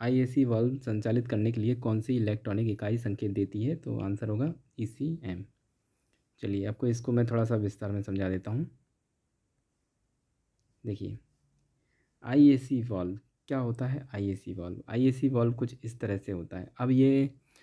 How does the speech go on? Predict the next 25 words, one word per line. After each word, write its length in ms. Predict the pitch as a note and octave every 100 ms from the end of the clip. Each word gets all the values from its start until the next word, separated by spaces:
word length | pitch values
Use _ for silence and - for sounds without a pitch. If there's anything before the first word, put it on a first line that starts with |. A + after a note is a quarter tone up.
| _ _ _ C3+
अ, 320 | A2 G#2+ G#2+ - _ _ _ _ _
शायद 160 | B2 A#2+
मैंने 220 | B2+ B2+
फर्स्ट 300 | B2+ B2+ B2
या 100 | B2+
सेकंड 320 | A#2 A#2 B2
वीडियो 260 | A#2 A2+ A2+
में 120 | A2+
ही 140 | A#2 A#2
आपको 240 | G#2+ A2+
कुछ 260 | A#2 A#2+ A#2
थ्रॉटल 520 | A2 - A2 A#2+ A#2
वाल्व 240 | A2+ A2
के 140 | A2+ A2+
बारे 220 | G#2+ A2
में 100 | A2
बताया 260 | G2+ G2+
हुआ 180 | G2 F#2+
था, 100 | F#2+
जब 180 | G2+ A2
हम 220 | A2+ A2
वाल्व 240 | G#2+ G#2+ A#2
पढ़ 280 | A#2 G#2+
रहे 200 | G#2+ G#2+
थे, 260 | G#2 A2